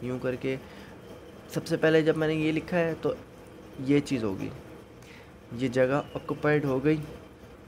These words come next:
उसके बाद यही चीज़ बनेगी Zero, One, two, three और ये फ़ोर है, ये ज़ीरो आ गया,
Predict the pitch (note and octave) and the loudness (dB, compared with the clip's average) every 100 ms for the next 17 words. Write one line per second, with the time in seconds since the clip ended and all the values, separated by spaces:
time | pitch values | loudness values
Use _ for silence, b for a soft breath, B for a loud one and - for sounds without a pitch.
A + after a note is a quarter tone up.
0 | - - - D#3 C#3 C#3 C3+ - - - | -8 -6 2 4 8 6 6 0 -16 -20
1 | - - A#2+ B2+ C#3+ C#3+ C#3+ C3+ B2+ B2 | -14 -8 0 4 4 4 2 2 2 2
2 | B2 A#2+ A#2+ - - - - - - - | 2 -2 -6 -12 -18 -20 -20 -18 -18 -18
3 | - - - - - - A#2 A2 A#2+ B2+ | -20 -20 -20 -18 -18 -14 -12 -2 0 6
4 | D#3 F3 - - - - - - - - | 4 4 -6 -16 -20 -20 -20 -20 -20 -6
5 | A#2 B2 C3+ C#3+ D#3 - - - - - | 0 4 6 4 0 -6 -18 -18 -20 -20
6 | - - - - - - B2+ C3 C#3 C#3+ | -20 -20 -18 -20 -16 -6 0 2 2 -2
7 | D3+ - - - - - - - - - | -8 -16 -20 -20 -20 -20 -20 -20 -20 -20
8 | - - - D#3 D#3 C#3 D3 - - - | -20 -16 -2 2 4 2 0 -6 -14 -16
9 | - A#2 B2+ D3 - E3 E3 D3+ E3 - | -8 -4 -2 -2 4 6 6 2 -4 -10
10 | - - - - - C3+ C#3 D3 E3+ D#3+ | -16 -16 -16 -14 -8 -4 0 4 6 4
11 | D3+ C#3 | 4 0